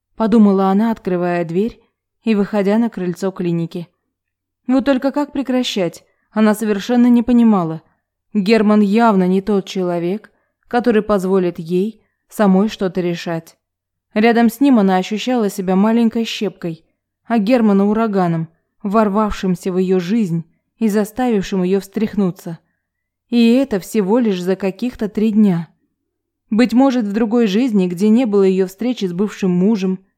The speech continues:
где бы у нее не было ребенка, который неизвестно где находится и неизвестно в каких условиях живет, Лина и позволила бы себе расслабиться и нестись в потоках стремительного –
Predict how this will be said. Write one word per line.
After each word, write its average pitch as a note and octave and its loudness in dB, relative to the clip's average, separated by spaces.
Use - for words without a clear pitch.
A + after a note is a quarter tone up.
где G#3+ 0
бы A#3 0
у A#3 4
нее A3+ 4
не G3+ 2
было F3 -2
ребенка, F#3 -2
который A#3 2
неизвестно G#3+ 2
где F3+ 0
находится F#3 -4
и F3+ -2
неизвестно F#3+ 0
в - -14
каких G3 -8
условиях A3+ -2
живет, G3+ -2
Лина B3+ 6
и - -2
позволила A#3 0
бы F3+ -2
себе G3+ 0
расслабиться A3 -4
и G#3 -4
нестись A3+ 2
в - -20
потоках A3 -4
стремительного – F#3 -2